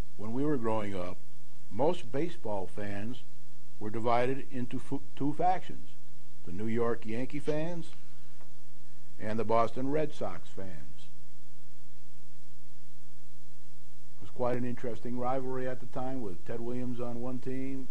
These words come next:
and Joe DiMaggio on the other. Very exciting. Franz was a vocal and avid Red Sox fan throughout his life. When Franz was attending the Yale University,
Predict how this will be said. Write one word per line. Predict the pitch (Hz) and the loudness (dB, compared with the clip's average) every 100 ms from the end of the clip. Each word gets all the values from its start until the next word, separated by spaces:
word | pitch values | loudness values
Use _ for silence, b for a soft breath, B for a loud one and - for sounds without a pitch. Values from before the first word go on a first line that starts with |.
| - | 0
and | 101 98 98 98 | 0 0 0 0
Joe | 101 | 0
DiMaggio | 117 110 113 110 113 113 | 0 0 0 -2 -2 0
on | 110 110 | 0 -2
the | 117 | -2
other. | 104 - - - - | 0 0 0 0 0
Very | 104 98 | 0 0
exciting. | 101 - 98 87 - - - - B B - | 0 0 0 0 0 0 0 0 B B 0
Franz | 123 143 170 156 | 0 0 0 0
was | 135 | 0
a | 110 | 0
vocal | 95 147 160 185 180 165 - | 0 0 0 0 0 0 0
and | 101 - | 0 0
avid | 113 135 156 165 160 - | 0 0 0 0 0 0
Red | - 95 120 131 - | 0 0 0 0 0
Sox | 127 123 117 | 0 0 0
fan | - 117 117 113 - - - | 0 0 0 0 0 0 0
throughout | - 113 107 107 | 0 0 0 0
his | 104 104 | 0 0
life. | 95 92 85 - - - - - - - - - - - - - - - B B B B B B | 0 0 0 0 0 0 0 0 0 0 0 0 0 0 0 0 0 0 B B B B B B
When | 117 110 | 0 0
Franz | - 160 196 202 196 180 - | 0 0 0 2 0 0 0
was | - 101 | 0 0
attending | 101 - 160 139 107 101 101 - | 0 0 0 0 0 0 0 0
the | 90 | 0
Yale | 90 107 147 143 | 0 0 0 0
University, | 135 131 131 123 135 - 90 82 87 | 0 0 0 0 0 0 0 0 0